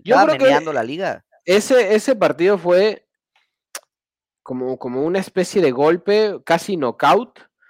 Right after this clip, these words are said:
Speaker 1: a, a Xavi y al Barça, porque venían tan bien que de repente quedar fuera fue como, y empezaron a perder en
Speaker 2: Sí.
Speaker 1: liga, o sea, se perdieron. Creo que todavía están a tiempo de,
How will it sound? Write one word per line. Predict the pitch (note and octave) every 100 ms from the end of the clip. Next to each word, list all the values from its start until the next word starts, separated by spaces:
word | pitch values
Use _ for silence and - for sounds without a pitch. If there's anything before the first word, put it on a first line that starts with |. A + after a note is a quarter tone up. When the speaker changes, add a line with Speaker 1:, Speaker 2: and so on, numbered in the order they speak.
| _ _ _ _ -
Speaker 1:
a, | B2+ A#2+ A#2 A#2 A#2 A#2 A#2 A2+ A2 A2 G#2+
a | G#2+
Xavi | - D#3+ E3+
y | D3
al | A#2+
Barça, | D3 D#3 C3 A2+
porque | C#3 C#3 C#3 E3+
venían | E3 F#3 C#4 C4+
tan | C4+ B3
bien | G3+ B3+
que | A#3+
de | D#3+
repente | C#3+ C3+ G#3+ A3
quedar | E3 F3
fuera | - G3+ G#3+
fue | F#3+
como, | F#3 D#3+ C3 _ - _
y | C#3+
empezaron | C#3+ D3 F#3+
a | E3+
perder | C3+ C3+ D3
en | C#3
Speaker 2:
Sí. | C3
Speaker 1:
liga, | D#3 E3+ E3+ E3 D#3 D#3 D3+
o | C#3
sea, | C#3+
se | -
perdieron. | C3+ D3 E3+ G3 E3 A#2 _ _ - - _ _
Creo | - B3+
que | C#4
todavía | B3+ C4+ C4 B3
están | B3 A#3+ A#3 A3+
a | D3+ C#3+
tiempo | E3+ F#3 G#3+ B3 C#4+ C#4 - _ _ _
de, | C#3 C#3+ E3+ G#3+ A3